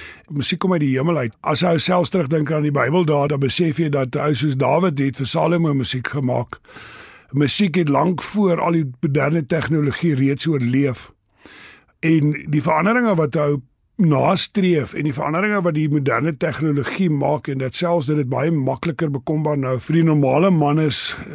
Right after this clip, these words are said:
ek meen, musiek is letterlik nou 'n half meter van jou af weg, so naby soos jou telefoon, daar is jou musiek.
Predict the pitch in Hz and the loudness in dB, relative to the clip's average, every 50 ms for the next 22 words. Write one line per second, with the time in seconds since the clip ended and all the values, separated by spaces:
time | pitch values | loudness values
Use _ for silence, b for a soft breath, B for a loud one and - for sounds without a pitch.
0 | - - 135 127 160 170 160 156 143 - - 202 170 196 170 135 135 127 131 160 | -8 -8 -4 -2 0 2 2 2 2 2 0 -2 0 0 -2 0 -2 -2 -2 -2
1 | 170 156 147 135 135 139 135 139 135 123 117 110 123 139 147 120 - - - 123 | -2 -2 -2 -2 -2 -2 -2 0 0 -2 -2 -2 0 -2 -2 -4 -6 -6 -4 -2
2 | 131 131 135 - - 139 104 127 143 135 127 127 127 120 117 123 131 117 - - | -2 -2 -2 -2 -4 -4 -4 -4 -4 -4 -2 -2 -2 -2 -2 -2 -2 -2 -4 -4
3 | 143 120 113 110 127 147 151 123 - 143 113 123 123 117 - 123 127 151 139 - | -4 -2 -2 -2 -2 -2 -2 -2 -2 -2 -2 -2 -2 -2 -2 -2 -2 -2 -2 -2
4 | - 127 107 104 101 101 104 - 95 143 151 139 127 120 104 - - - 123 - | -4 -6 -6 -4 -4 -4 -4 -4 -2 -2 -2 -2 -2 -4 -4 -2 -2 -2 -4 -4
5 | - | -8